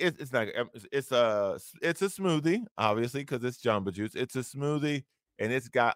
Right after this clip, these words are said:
all types of good, tasty stuff in it, man, and I, I, I look, every time I go in there, I go, "Imma try something else," and I always find myself back at the gummy bear. Every single time, every single time. I probably go there once, my kid likes it, and so, and it's expensive,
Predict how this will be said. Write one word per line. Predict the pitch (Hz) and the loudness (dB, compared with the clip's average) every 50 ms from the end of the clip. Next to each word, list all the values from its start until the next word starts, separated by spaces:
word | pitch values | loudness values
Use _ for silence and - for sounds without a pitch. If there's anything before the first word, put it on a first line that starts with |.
| - 113 | 2 4
all | 123 127 127 127 | 4 6 6 4
types | 120 - 139 120 120 117 - | 2 2 0 0 0 0 -4
of | 113 90 85 | -12 -8 0
good, | 120 123 123 _ - | 0 0 0 _ -4
tasty | - 135 123 120 - - 120 | -2 -2 -2 -2 -2 -6 -10
stuff | - - 131 123 123 117 120 | -4 2 2 2 2 2 0
in | 107 | -4
it, | 107 101 | -2 -2
man, | 104 107 110 117 113 | -4 -2 -2 -2 -2
and | 110 107 | -2 -2
I, | 104 78 67 98 | -2 0 0 -2
I, | 98 90 _ _ - 50 - - - - 127 | -2 -4 _ _ -20 -20 -16 -6 2 4 4
I | 147 | 6
look, | 165 170 170 147 - - | 8 6 4 4 4 8
every | 156 185 190 247 202 | 8 8 8 6 4
time | - 214 202 196 | 6 6 6 6
I | 190 180 | 4 2
go | 156 202 208 190 156 | 4 4 4 4 4
in | 139 | 2
there, | 139 135 131 120 _ _ _ _ - | 2 0 -2 -2 _ _ _ _ -4
I | - 277 311 | -4 2 6
go, | 262 | 8
"Imma | 285 392 480 453 - | 8 8 8 6 2
try | - 202 180 170 165 | 4 6 6 6 6
something | - 165 156 135 147 131 127 | 6 2 2 2 0 -2 0
else," | 113 90 78 80 - _ _ _ _ - | 0 -4 -4 -8 -12 _ _ _ _ -8
and | - 294 | -2 2
I | 381 403 | 4 6
always | 339 269 254 240 226 - | 8 10 10 10 8 8
find | 220 202 202 202 | 8 6 8 8
myself | 196 196 - 202 190 - - - _ _ _ _ - | 6 4 6 6 4 4 4 -2 _ _ _ _ 6
back | 156 160 165 165 | 6 6 8 6
at | 165 147 | 2 0
the | 156 147 | 0 2
gummy | 123 143 131 127 110 | 2 2 2 2 0
bear. | 95 90 67 - - _ _ _ _ - | -2 -2 -2 -4 -8 _ _ _ _ 6
Every | 233 277 269 269 233 | 6 6 6 6 0
single | 240 254 247 233 | -2 2 2 4
time, | 240 254 233 202 143 92 - - _ - | 8 8 8 8 6 2 -2 -8 _ 4
every | 247 285 277 240 202 | 4 4 4 4 -2
single | 196 - 185 185 | 0 -2 -2 0
time. | 160 190 151 123 101 87 | 2 4 2 2 2 2
I | - 185 | 0 4
probably | - 220 196 190 | 6 8 8 8
go | 180 175 | 8 8
there | 160 156 | 8 8
once, | 156 156 139 120 | 6 4 2 4
my | 147 143 | 4 4
kid | 139 - 156 127 98 | 4 6 2 2 2
likes | 101 90 76 71 - 65 | 2 -2 -2 -2 -8 -14
it, | - _ _ _ _ _ _ - | -16 _ _ _ _ _ _ -8
and | 101 95 - | -8 -6 0
so, | - 110 101 95 90 90 _ _ _ _ _ _ _ _ _ _ - - | 2 2 2 2 0 -2 _ _ _ _ _ _ _ _ _ _ -2 0
and | 139 147 151 | 2 4 4
it's | 147 - - | 2 4 4
expensive, | 156 117 - - - 123 110 - - 73 | 2 2 0 -2 -4 -4 -4 -4 -6 -12